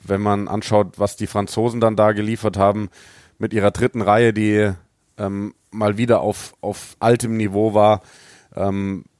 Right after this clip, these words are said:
insgesamt im Sturm überlegen und, und dann auch, wenn ich mir einen Danty anschaue, der dann nochmal ein Upgrade war,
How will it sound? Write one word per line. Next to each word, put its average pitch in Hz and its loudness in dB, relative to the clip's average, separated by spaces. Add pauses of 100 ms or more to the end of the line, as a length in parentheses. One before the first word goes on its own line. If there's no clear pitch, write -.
insgesamt 104 -4
im 104 -4
Sturm 110 0
überlegen 101 2
und, 95 -6
und 95 -8
dann 98 0
auch, - -6
wenn 92 -6
ich 90 -6
mir 107 0
einen 104 0
Danty 104 2
anschaue, 98 2
der 98 4
dann 98 4
nochmal 98 -2
ein - -10
Upgrade 92 -2
war, 90 4